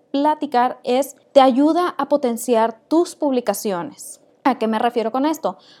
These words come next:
Muchas veces vamos a encontrarnos con que hay gente que te dice que tienes que tener muchos likes, que tienes que tener esto y que tienes que hacer lo otro y que el alcance y que el algoritmo y que bla, bla, bla,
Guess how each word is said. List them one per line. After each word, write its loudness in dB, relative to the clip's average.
Muchas 2
veces 2
vamos 6
a 4
encontrarnos 2
con -8
que -4
hay -2
gente -6
que -6
te -6
dice -4
que 6
tienes 2
que 0
tener -2
muchos 0
likes, 6
que 2
tienes -4
que -4
tener -4
esto 2
y 2
que -2
tienes -4
que -2
hacer -4
lo 2
otro 0
y -2
que -2
el 0
alcance 2
y 0
que -4
el 2
algoritmo 2
y 0
que 2
bla, 2
bla, 2
bla, 4